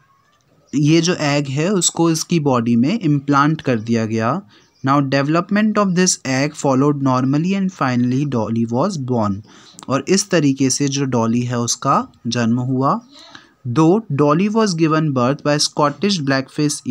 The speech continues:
ewe, it was found to be absolutely identical to the Finn Dorset ship from which the nucleus was taken। और हालांकि डॉली को बर्थ किसने दिया? स्कॉटिश ब्लैकफेस ईव ने,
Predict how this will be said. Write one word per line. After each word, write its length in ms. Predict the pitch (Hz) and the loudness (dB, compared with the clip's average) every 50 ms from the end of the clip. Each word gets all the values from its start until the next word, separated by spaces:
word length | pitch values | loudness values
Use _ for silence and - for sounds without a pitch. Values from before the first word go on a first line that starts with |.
| 120 | 0
ewe, 180 | 120 127 160 208 - - - - - _ _ - | 0 0 0 -2 -6 -12 -20 -20 -20 _ _ -6
it 80 | 135 127 - - | -6 -4 -2 0
was 180 | 160 165 - - 170 | 0 0 0 0 2
found 200 | 156 156 170 175 | 2 2 2 2
to 120 | 190 190 | 0 0
be 100 | 180 196 - - | 0 -2 -2 -2
absolutely 840 | 151 147 147 - - - 185 185 185 196 190 - 202 202 208 190 160 | -4 -4 -4 -4 -4 -2 0 0 0 0 -2 -2 0 0 2 2 2
identical 600 | 151 147 147 147 147 151 147 - 156 147 143 139 139 | 0 0 0 0 -2 -4 -4 -2 -2 -2 -2 -2 -4
to 80 | 131 131 | -4 -4
the 100 | 143 165 | -4 -6
Finn 500 | 165 - - - - 165 175 190 208 202 240 233 - _ _ _ _ _ _ - | -8 -12 -8 -2 0 2 2 2 0 0 -2 -8 -14 _ _ _ _ _ _ -8
Dorset 520 | 127 123 127 120 120 113 120 - - 131 123 | -2 0 0 0 0 -2 -4 -4 -4 -4 -4
ship 380 | 123 - - - 127 139 170 208 - _ - - - - - - - _ _ _ - - | -2 -2 -2 0 0 -2 -2 -4 -8 _ -20 -20 -20 -20 -20 -20 -20 _ _ _ -4 0
from 260 | 151 143 135 131 127 | 2 2 2 2 0
which 320 | 120 127 127 165 208 190 151 | 0 0 0 0 0 0 0
the 120 | 156 151 147 143 | 0 2 2 4
nucleus 540 | 143 135 131 - 127 131 127 120 - - 127 | 2 2 2 2 0 0 0 0 -2 -2 0
was 320 | 127 170 233 - - - - _ _ _ _ - | 0 0 0 -2 -4 -6 -8 _ _ _ _ 0
taken। 460 | 156 147 123 - - 113 104 95 98 113 - - - - - - - - - - - _ _ - | 0 2 2 0 -2 -6 -6 -6 -8 -12 -16 -20 -20 -20 -20 -20 -20 -20 -20 -20 -20 _ _ -2
और 160 | 131 139 151 | 0 0 0
हालांकि 600 | 143 - - 127 127 131 139 160 170 170 214 208 | 0 0 0 2 2 2 2 0 0 0 0 0
डॉली 360 | 170 165 147 139 131 139 147 | 2 2 2 4 4 2 2
को 180 | 147 - 165 151 | 2 0 -2 0
बर्थ 300 | 135 135 131 135 135 - | 0 0 0 0 0 0
किसने 340 | - 139 135 - - 156 | -2 -2 0 0 0 0
दिया? 340 | 151 143 147 151 156 190 226 | 0 0 0 0 0 0 0
स्कॉटिश 680 | 220 - - - - 131 123 123 - 175 185 185 160 | 0 -2 -2 0 0 0 0 0 0 0 0 0 0
ब्लैकफेस 560 | 143 139 131 131 123 - - 143 139 139 - - | 0 0 0 0 -2 -2 -2 0 0 0 -2 -2
ईव 180 | 131 123 120 117 | 0 0 2 2
ने, 340 | 113 113 117 127 147 202 | 2 2 2 2 0 -2